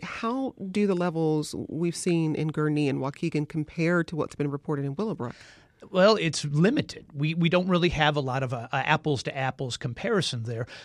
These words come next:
Speaker 2: They did find in the limited sampling that Lake County and, and the city of Waukegan,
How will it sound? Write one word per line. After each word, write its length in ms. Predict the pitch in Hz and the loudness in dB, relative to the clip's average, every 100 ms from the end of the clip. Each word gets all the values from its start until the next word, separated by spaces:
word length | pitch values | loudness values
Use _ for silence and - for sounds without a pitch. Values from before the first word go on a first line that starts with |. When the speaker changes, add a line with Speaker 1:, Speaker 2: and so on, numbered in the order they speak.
| - | 0
Speaker 2:
They 160 | 165 180 | 2 4
did 260 | 180 202 | 4 4
find 340 | - 180 165 165 | 2 2 2 2
in 80 | 143 | 0
the 80 | |
limited 500 | 135 156 180 175 170 | 0 2 2 2 -2
sampling 640 | 139 160 160 143 127 127 127 | -2 -2 -2 -2 -4 -4 -4
that 160 | 123 | -6
Lake 220 | 143 143 - | -4 -4 -2
County 460 | 147 139 139 139 | -2 0 0 -2
and, 260 | 139 131 135 | -4 -4 -6
and 140 | 139 127 | -6 -6
the 60 | |
city 240 | 120 156 135 | -4 -2 -2
of 80 | 123 | -2
Waukegan, 760 | 123 120 180 175 139 123 127 | -4 -4 -4 0 0 0 -6